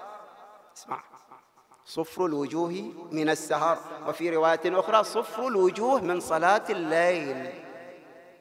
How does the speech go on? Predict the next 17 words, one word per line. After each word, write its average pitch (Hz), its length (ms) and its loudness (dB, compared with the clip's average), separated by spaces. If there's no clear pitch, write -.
"عمش 247 340 4
العيون 240 560 4
من 247 280 2
البكاء، 196 760 4
خمس 269 320 0
البطون 240 560 -2
من 233 280 0
الصيام، 180 880 4
ذبل 220 380 -2
الشفاه 208 800 2
من 185 220 0
الدعاء، 208 1120 4
عليهم 180 800 -8
غبرة 165 580 -6
الخاشعين." 143 1200 -10
هذول 294 320 -8
شيعتنا، - 460 -18